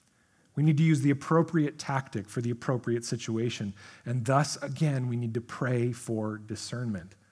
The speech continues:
We need to be praying for discernment when we exhort, rebuke, and encourage one another, to do so in truth and love and with wisdom. Friends, do you pray for your own responsibility and discernment and for those around you?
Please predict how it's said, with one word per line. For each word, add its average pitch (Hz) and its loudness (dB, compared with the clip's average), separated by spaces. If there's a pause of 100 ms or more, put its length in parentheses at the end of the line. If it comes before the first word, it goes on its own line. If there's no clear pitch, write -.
(560)
We 147 4
need 170 10
to 160 10
be 160 8
praying 180 6
for 151 2
discernment 160 6
when 135 0
we 139 4
exhort, 135 4
rebuke, 135 4
and 135 0
encourage 147 4
one 127 0
another, 98 -4 (680)
to 135 0
do 170 10
so 170 8
in 151 6
truth 185 6
and 135 2
love 165 6
and 131 2
with 120 -4
wisdom. 131 0 (920)
Friends, 160 6
do 147 6
you 185 8
pray 180 6
for 170 4
your 151 6
own 160 4
responsibility 151 4
and 139 0
discernment 156 4
and 135 -2
for 135 2
those 139 4
around 127 0
you? 160 2